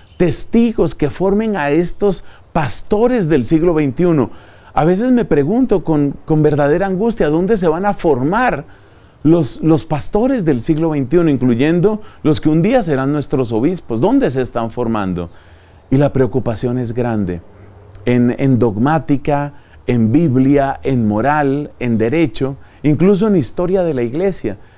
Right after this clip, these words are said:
Hay algunos que dan la historia de la iglesia como si fueran enemigos de la iglesia.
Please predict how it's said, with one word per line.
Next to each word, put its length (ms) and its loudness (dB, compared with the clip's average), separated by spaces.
Hay 160 4
algunos 400 0
que 140 0
dan 360 0
la 140 2
historia 420 2
de 100 2
la 60 2
iglesia 440 0
como 180 0
si 120 0
fueran 280 0
enemigos 560 2
de 80 2
la 80 2
iglesia. 480 2